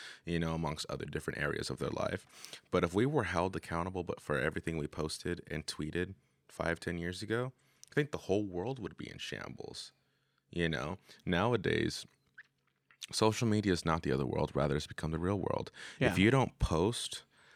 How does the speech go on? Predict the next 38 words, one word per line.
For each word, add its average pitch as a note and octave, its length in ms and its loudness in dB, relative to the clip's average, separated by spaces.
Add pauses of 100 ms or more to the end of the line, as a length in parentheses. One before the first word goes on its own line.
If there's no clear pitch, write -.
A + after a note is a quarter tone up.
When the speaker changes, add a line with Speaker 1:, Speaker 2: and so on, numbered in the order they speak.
(240)
Speaker 1:
that E2 240 4
your E2+ 180 4
Black E2 340 4
Lives D#2+ 260 -2
Matter D#2+ 300 0
on D2+ 180 0
Instagram, G#2 720 -2
then E2 180 4
apparently E2+ 420 0
you're D2+ 100 -2
not D2 200 -2
Black - 240 -2
Lives - 240 -2
Matter. - 340 -2 (140)
<laughs> - 140 -8
If G2+ 220 2
you G#2 80 4
don't G2+ 220 6
post F2 260 4
Speaker 2:
Yeah. A#2+ 140 8
Speaker 1:
that F2 80 8
you're E2+ 120 6
at D#2 140 4
a D2+ 60 2
protest, E2+ 840 2
Speaker 2:
That's A#2+ 180 -4
Speaker 1:
then F2+ 140 8
Speaker 2:
facts. E2+ 80 4
Speaker 1:
apparently F2+ 380 2
you're E2 100 2
not D#2+ 140 2
supporting D#2 380 0
the D2 80 -4
protest. - 640 0 (280)
If E2+ 180 2
you F2+ 160 6
don't G2 340 2 (260)
post, F#2+ 680 2